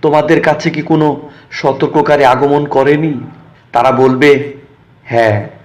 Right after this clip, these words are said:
আমাদের কাছে সতর্ককারী আগমন করেছিল। অতঃপর আমরা মিথ্যারোপ করেছিলাম এবং বলেছিলাম, 'আল্লাহ তাআলা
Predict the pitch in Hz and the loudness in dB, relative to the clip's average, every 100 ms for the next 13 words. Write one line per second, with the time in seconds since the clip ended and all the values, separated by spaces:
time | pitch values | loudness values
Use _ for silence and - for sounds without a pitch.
0 | - - - 143 160 175 180 185 170 175 | -20 -16 -4 -2 0 2 2 2 -2 -2
1 | 170 165 185 185 180 170 160 147 156 156 | -2 0 0 0 2 4 4 4 0 0
2 | 156 143 143 143 135 117 - - - - | 0 2 2 0 -4 -4 -8 -14 -20 -20
3 | - - 120 135 - 131 127 123 131 120 | -12 -2 0 0 2 4 4 4 2 0
4 | 127 - - 127 131 - 127 127 123 139 | -4 -6 -4 -2 -2 -2 -2 -2 -2 0
5 | 127 117 110 - - - _ _ - - | 2 2 -4 -14 -20 -20 _ _ -20 -14
6 | - 156 170 147 160 175 175 180 170 131 | -2 2 4 4 4 4 4 4 4 0
7 | - - - - - 139 131 135 139 135 | -6 -14 -20 -8 -2 0 0 -2 2 2
8 | 139 147 | 2 0